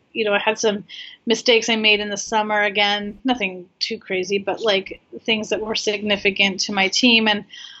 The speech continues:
I, I realized, "Oh my gosh, like, I still have to learn this one lesson," and, you know, about communication and some of the ways I was, like, keeping people in the loop about things. And I was like, "Gosh, like, how did I not learn this lesson way back?" And it's sort of like you, you sometimes have to go back and revisit.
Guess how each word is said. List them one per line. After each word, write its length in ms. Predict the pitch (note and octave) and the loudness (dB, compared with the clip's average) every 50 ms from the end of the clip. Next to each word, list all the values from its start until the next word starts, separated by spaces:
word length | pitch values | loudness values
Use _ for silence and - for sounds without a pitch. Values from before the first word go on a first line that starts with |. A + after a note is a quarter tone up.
| - - - F#3+ | -20 -10 -2 0
I, 320 | G#3+ G#3+ G#3+ G#3 G3+ - _ - | 2 2 4 2 0 -2 _ -12
I 140 | - G#3 A3 | -12 -10 -8
realized, 720 | G3+ A#3 A#3+ A#3 A3+ A3 G3+ G3+ G3+ G#3 - - - A#3 - - | -2 2 2 4 4 4 2 0 -2 -6 -8 -12 -12 -14 -12 -8
"Oh 100 | A#3+ A#3+ | -6 -4
my 120 | A#3 A#3 A3+ | -2 -2 0
gosh, 320 | D4 D4 A3+ G#3 - - | 2 2 2 2 -2 -4
like, 260 | G#3 G3+ G3 G3 - _ _ | -6 -6 -6 -8 -12 _ _
I 180 | - G3+ G#3 G#3 | -10 -8 -8 -8
still 400 | - - - - A#3+ A3+ A3 G#3+ | -10 -12 -8 -4 -2 0 0 0
have 180 | G#3+ G#3 G#3 - | -2 -4 -6 -6
to 120 | - A3 | -6 -6
learn 200 | G#3+ G#3+ G#3 G3+ | -4 -4 -4 -4
this 160 | G3+ G3 - | -6 -8 -6
one 180 | G#3+ G#3 G#3 G#3 | -4 -4 -2 0
lesson," 380 | G3+ G#3 G#3 - G3 F3 F3+ | 0 0 0 0 -4 -2 -2
and, 260 | F#3 F3+ F3+ F3+ - - - | -2 -4 -4 -6 -8 -4 0
you 100 | B3+ G#3+ | 2 2
know, 80 | F#3+ F#3 | 4 2
about 260 | F3+ G3+ F#3+ F3+ - | 2 0 -2 -2 -2
communication 760 | - A3 G3+ G3 F#3+ F#3+ - A3+ G#3 G#3+ - - G3+ F#3 F3+ F#3 | -4 -4 -2 -2 -2 0 2 4 4 4 2 2 0 0 0 -2
and 140 | F3+ F3+ F3 | -4 -6 -6
some 140 | - G#3 G3+ | -6 -4 -4
of 100 | G3+ G3 | -2 0
the 120 | G3+ G3 | 0 -2
ways 380 | F#3+ G3 G3+ G3+ G3 G3 F#3+ G3+ | -2 0 2 4 4 4 4 4
I 100 | F#3+ F#3+ | 2 2
was, 220 | F#3+ F#3+ F#3+ F#3 - | 2 0 0 -2 0
like, 280 | F#3+ F#3+ G3 - - - - - - - - - - _ - | 0 0 0 -2 -6 -16 -14 -12 -12 -12 -12 -16 -18 _ -12
keeping 300 | - - G#3 A3 A3 G3+ | -8 -4 -2 0 0 0
people 320 | A3 G#3 G#3 - G3+ G3 | -2 -4 -2 0 0 2
in 100 | G3 G3 | 2 2
the 100 | F#3+ F#3+ | 2 2
loop 280 | F#3+ G3+ G3+ G3+ G3+ G3 | 4 6 6 4 4 2
about 320 | F#3+ - F#3 F3 E3+ - | 0 0 0 0 0 0
things. 360 | - F3+ F3 E3+ F3+ - - | 0 0 0 0 -2 -4 -4
And 60 | - | -4
I 40 | G3 | -4
was 120 | G3+ - - | -4 -4 -6
like, 160 | - - - | -8 -8 -2
"Gosh, 360 | - B3 A#3+ G3 F3+ - - | 0 0 2 2 0 0 0
like, 120 | G3 F#3 | 0 0
how 140 | - - G3+ G#3+ | 2 2 2 2
did 120 | G#3+ G#3+ | 2 2
I 80 | G#3 G#3 | 0 0
not 260 | G#3 G3+ G3 E3+ G#3+ | 0 0 0 0 0
learn 180 | G#3+ G#3 G#3 | 0 0 0
this 160 | G3+ G3+ - - | 0 -2 0 2
lesson 380 | G3+ G3+ G3 - G#3 G3+ G3 | 2 2 2 0 -2 -2 2
way 160 | G3 G3 F#3+ | 2 4 4
back?" 360 | F#3 G#3 G#3 F3+ - - - - - - - - - - | 4 4 4 4 4 0 -6 -16 -20 -18 -16 -16 -8 -2
And 100 | - A#3+ | 0 2
it's 160 | A#3+ A#3 A#3 - | 2 2 2 0
sort 120 | C#4+ C4 | 0 0
of 80 | C4 A3+ | 2 2
like 260 | A#3+ A#3+ A#3 A#3+ - | 2 2 2 2 -2
you, 200 | B3 A#3 A3+ A3+ - | -6 -6 -6 -8 -8
you 180 | C4 B3 A#3+ | -6 -6 -6
sometimes 400 | A#3 - C#4 C#4 C#4 E4+ F4 E4 | -4 -2 -2 -2 0 0 0 0
have 100 | E4+ E4 | 0 0
to 100 | - C4+ | 0 0
go 140 | G#3 A#3 G#3+ | 2 2 4
back 340 | G3+ G3+ G3 A#3+ C4 B3 - | 4 4 4 4 4 2 -2
and 120 | F#3 F#3 | -6 -4
revisit. 580 | F#3+ G3+ G#3 F#3+ G3+ A3 A#3+ A#3 G3 E3 - | -4 -4 -4 -2 0 -2 0 0 -2 -4 -4